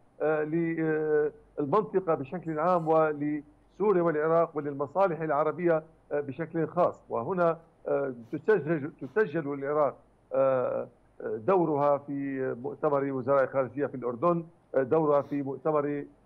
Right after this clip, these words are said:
آه، في مؤتمرات عديدة آه، حدثت قبل أن تتم دعوة سوريا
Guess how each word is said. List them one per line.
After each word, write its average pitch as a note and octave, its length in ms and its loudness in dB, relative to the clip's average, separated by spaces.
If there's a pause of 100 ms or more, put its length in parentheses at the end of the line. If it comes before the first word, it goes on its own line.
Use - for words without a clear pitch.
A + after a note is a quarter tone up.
(140)
آه، C3+ 60 2
في C3+ 120 -6
مؤتمرات D#3 680 0
عديدة D#3 500 0 (320)
آه، C3+ 120 4
حدثت D#3 460 -4 (120)
قبل D#3 180 -2 (540)
أن C#3 120 -8
تتم D#3+ 320 -2
دعوة D3 520 0
سوريا D#3 420 2